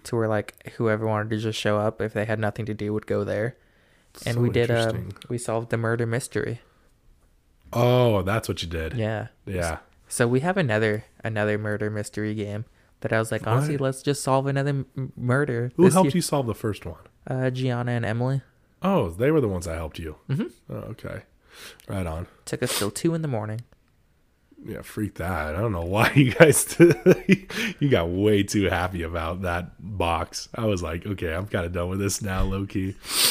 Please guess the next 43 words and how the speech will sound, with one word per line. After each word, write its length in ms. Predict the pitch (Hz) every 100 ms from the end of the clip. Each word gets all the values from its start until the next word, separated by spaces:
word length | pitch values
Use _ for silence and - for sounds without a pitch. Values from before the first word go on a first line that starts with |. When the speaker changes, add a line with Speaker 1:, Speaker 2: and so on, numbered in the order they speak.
| - - - 104
Speaker 2:
Um, 500 | 95 87 82 82 -
Speaker 1:
But 140 | -
I 80 | 135
have 240 | 127 107
a 40 | 98
tradition 520 | - 104 104 104 110 - -
that 140 | 110
I 80 | 110
do 160 | 117
myself. 680 | 123 131 - 113 110 - _ - _ -
Speaker 2:
What 100 | -
is 60 | 113
Speaker 1:
and 80 | -
Speaker 2:
it? 40 |
Speaker 1:
sometimes 460 | 113 113 113 117 120
with 200 | 120 -
you. 160 | 104 - -
Speaker 2:
Oh, 160 | 135 117
yes. 480 | 104 90 - - - _ _ _ _ - -
We 80 | 110
go 120 | 113
and 80 | 107
steal, 300 | - 113 104
uh, 140 | 101 90
Christmas 420 | - 123 95 -
ornaments 400 | 85 80 78 127
Speaker 1:
We 80 | 131
Speaker 2:
from 100 | 85
Speaker 1:
steal. 180 | 87 98
Speaker 2:
Emmanuel. 340 | 101 104 78 - - - - - - - - - - - - - - - - - -
Speaker 1:
Yes. 420 | 127 120 - - - - - - -
For 200 | - 123
seven 360 | - 127 127 131
years, 280 | 131 117 113
I 60 |
think 220 | 113 117
it's 140 | 117 -
been. 260 | 113 120 - _ _ _ - - _ -
Speaker 2:
You 260 | 123 113
already 220 | 120 117
stole 340 | 104 - 107 113
one, 200 | 90 82
though. 260 | 80 80